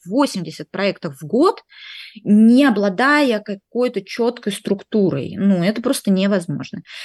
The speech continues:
Поэтому человек, который к нам приходит, он сразу становится частью команды, где четко распределена ответственность. У каждого блока она своя. Эта ответственность прослеживается дальше в документах, причем как менеджерских,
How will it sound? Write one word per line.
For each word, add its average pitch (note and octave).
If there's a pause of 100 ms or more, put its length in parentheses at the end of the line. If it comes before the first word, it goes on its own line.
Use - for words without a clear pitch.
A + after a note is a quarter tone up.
(120)
Поэтому A3+
человек, A#3+
который G3+
к -
нам F3+
приходит, E3+
он F#3+
сразу B3+
становится A3
частью G3+
команды, D#3+
где D#3+
четко G#3+
распределена D#3+
ответственность. D3+
У E3
каждого G#3
блока F#3+
она D#3+
своя. D3+ (420)
Эта C#4+
ответственность G3
прослеживается A#3
дальше F#3+
в F3
документах, F3
причем G3
как G3
менеджерских, A#3+